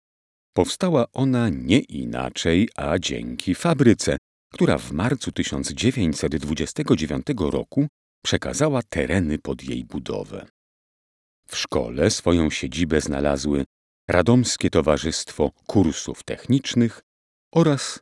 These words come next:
Państwowa Średnia Szkoła Techniczna.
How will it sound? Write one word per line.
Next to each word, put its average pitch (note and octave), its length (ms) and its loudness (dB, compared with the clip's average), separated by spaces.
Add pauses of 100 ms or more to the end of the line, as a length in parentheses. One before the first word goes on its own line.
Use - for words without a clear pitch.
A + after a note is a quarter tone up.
Państwowa F2+ 680 2
Średnia C2 600 -6
Szkoła A1 500 -8
Techniczna. - 720 -10